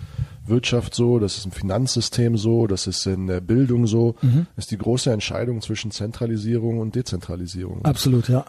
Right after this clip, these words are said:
Speaker 1: Ähm, das gilt auch für die Spiritualität. Glaube ich daran, dass Kirche etwas ist, was von einer zentralen Instanz verwaltet wird und, äh, über wahr und, äh, falsch gerichtet wird von einer menschlichen zentralen Instanz, die in irgendeiner Stadt steht? Oder glaube ich, dass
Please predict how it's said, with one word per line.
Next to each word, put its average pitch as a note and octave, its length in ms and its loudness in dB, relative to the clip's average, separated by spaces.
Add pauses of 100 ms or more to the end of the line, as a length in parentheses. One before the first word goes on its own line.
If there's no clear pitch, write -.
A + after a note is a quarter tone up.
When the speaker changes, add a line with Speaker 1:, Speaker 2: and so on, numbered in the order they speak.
Speaker 1:
Ähm, G2+ 180 -2
das G2+ 120 -4
gilt A#2 200 2
auch G#2 100 0
für - 80 -6
die G#2 100 0
Spiritualität. A2+ 880 0
Glaube G2+ 280 0
ich - 100 -6
daran, G#2 320 2
dass - 180 -2
Kirche A2 360 2
etwas G2 300 0
ist, G#2 220 2
was G2 80 0
von - 160 -6
einer F2+ 140 0
zentralen F#2+ 480 0
Instanz F#2 420 -2
verwaltet F#2+ 560 0
wird C3+ 220 4
und, G2+ 240 0
äh, F#2 160 0
über F2+ 480 -2
wahr F#2 180 4
und, G2 240 0
äh, - 60 -10 (180)
falsch G#2 440 0
gerichtet A2+ 500 -2
wird A2+ 160 4
von G2+ 200 2
einer G2 300 2 (520)
menschlichen A#2+ 640 2
zentralen G#2+ 560 0
Instanz, A2 580 -2
die F#2+ 100 -6
in F#2+ 80 -6
irgendeiner G#2 300 -2
Stadt - 240 -4
steht? F3+ 320 0
Oder A#2+ 160 2
glaube A2+ 240 2
ich, G#2 80 -2
dass - 260 -4